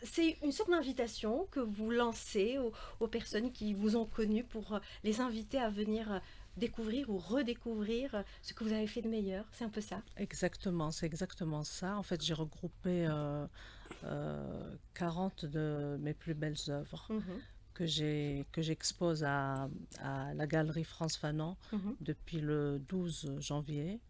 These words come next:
Speaker 2: jusqu'au vingt-sept. Et, euh, voilà, donc, euh, je, j'y suis. J'y suis là-bas entre, euh, tous les jours de
Speaker 1: Mhm.
Speaker 2: quatorze à seize heures.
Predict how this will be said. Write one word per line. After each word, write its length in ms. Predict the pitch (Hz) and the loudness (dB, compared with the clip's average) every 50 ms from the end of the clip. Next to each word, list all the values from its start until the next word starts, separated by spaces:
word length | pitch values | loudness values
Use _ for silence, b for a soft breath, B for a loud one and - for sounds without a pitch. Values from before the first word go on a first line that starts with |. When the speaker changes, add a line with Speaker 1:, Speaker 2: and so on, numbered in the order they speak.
| - - - | -16 -16 -14
Speaker 2:
jusqu'au 340 | - - - - - - 156 | -12 -12 -10 -8 -4 -4 -2
vingt-sept. 580 | 151 151 147 - - - 170 220 240 - - - B B B B B B B B B B B B B B B B B - - - | 0 0 -2 -2 -4 -4 -4 -4 -6 -8 -12 -16 B B B B B B B B B B B B B B B B B -16 -10 -6
Et, 280 | - 156 151 151 143 135 | -4 -2 -2 -2 -2 -2
euh, 240 | 139 143 139 139 139 147 - - | -4 -4 -4 -6 -8 -8 -6 -2
voilà, 420 | 175 170 160 143 143 165 196 196 - - | -2 0 0 0 0 -2 -4 -6 -6 -8
donc, 160 | 147 151 151 - - - - | -8 -8 -8 -10 -10 -8 -6
euh, 300 | 139 131 135 139 135 143 156 | -4 -4 -4 -4 -6 -8 -8
je, 220 | 147 - - 151 143 139 147 147 | -10 -10 -8 -8 -6 -6 -6 -6
j'y 160 | 143 135 156 | -4 -2 0
suis. 540 | 160 - - - 151 139 143 170 - - - - | 2 2 2 2 0 -4 -6 -6 -6 -10 -12 -10
J'y 180 | - - 165 | -8 -6 -4
suis 300 | 156 - - - 175 175 | -2 -4 -2 -2 0 2
là-bas 440 | 160 151 147 143 156 160 165 160 151 | 2 2 2 2 2 2 2 2 2
entre, 420 | 143 143 147 147 - - - - | 2 0 -2 -4 -6 -10 -8 -6
euh, 240 | 165 151 143 143 139 139 - | -4 -2 -2 -2 -4 -4 -4
tous 100 | - 196 | -4 0
les 160 | 165 170 160 | 2 2 2
jours 380 | 156 151 185 190 202 196 180 226 | 2 2 0 0 0 2 2 2
de 140 | 208 175 147 | 2 2 0
Speaker 1:
Mhm. 60 | - | 0
Speaker 2:
quatorze 380 | - 151 - - 160 147 160 151 | 0 -2 -2 -2 -4 -2 -2 -2
à 60 | 143 | -2
seize 300 | - - 156 143 147 139 | -2 -2 -4 -2 -2 -2
heures. 260 | 135 147 180 190 - | -2 -2 -4 -6 -10